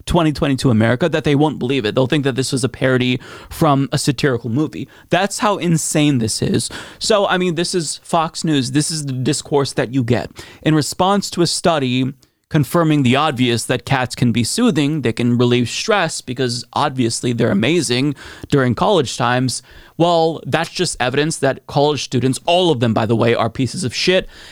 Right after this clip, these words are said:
and maybe they should just drop out if you need a cat to relieve stress. Look, I don't think that the article says that students need a cat, just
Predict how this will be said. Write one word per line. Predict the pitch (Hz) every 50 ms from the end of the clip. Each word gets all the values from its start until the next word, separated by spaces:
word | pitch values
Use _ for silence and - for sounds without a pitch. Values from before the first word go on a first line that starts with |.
| - - -
and | 165 165
maybe | 180 202 190 247
they | 202 214 208
should | - - 180
just | 165 170 - -
drop | 131 117 127 123 113 101 -
out | 123 117 120 117 117 -
if | 123 - -
you | 135 131
need | 123 123 113
a | 113
cat | 107 - - - 110 101 104 - -
to | - 120
relieve | 107 104 113 104 104 101
stress. | - - - - - - - - - - - - - - - - - - _ _ _ _ _ _ _ _
Look, | 180 180 175 - -
I | - 151 160
don't | 175 214 180 -
think | 165 170 151 -
that | 143 139 120
the | - 135
article | 80 123 139 143 139 - - 127 123 120 - -
says | - - - 131 127 123 -
that | 127 120 113 -
students | - - 139 127 123 123 120 - - - - _ _ _ _ _ -
need | 135 139 143 147 160 170 165 147 135 123 -
a | - 120
cat, | - - 117 - - - - - _ _ _ _ _ _ _ _ _ _ _ _ _ _ _ _
just | - - 156 143 135 - - - -